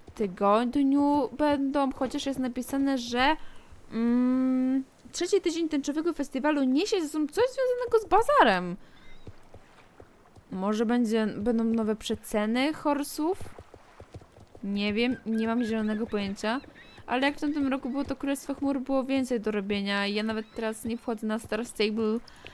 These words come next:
ponieważ trzymam tego konia na jakąś nudę, gdybym się nudziła. Albo po prostu na live'y, które w końcu będą mi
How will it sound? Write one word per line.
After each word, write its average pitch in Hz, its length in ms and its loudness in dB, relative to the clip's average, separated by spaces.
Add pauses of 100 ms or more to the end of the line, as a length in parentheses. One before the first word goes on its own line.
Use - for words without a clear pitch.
(140)
ponieważ 240 560 6
trzymam 277 420 4
tego 262 200 4
konia 269 360 2
na 240 280 2
jakąś 254 480 -2
nudę, 247 400 2
gdybym 226 400 -2
się 226 180 -6
nudziła. 220 600 -2 (1300)
Albo 214 240 0
po 220 120 -8
prostu 226 280 -4
na 226 240 2
live'y, 208 200 0
które 220 300 -2
w - 120 -20
końcu 466 400 0
będą 392 220 -4
mi 339 220 -2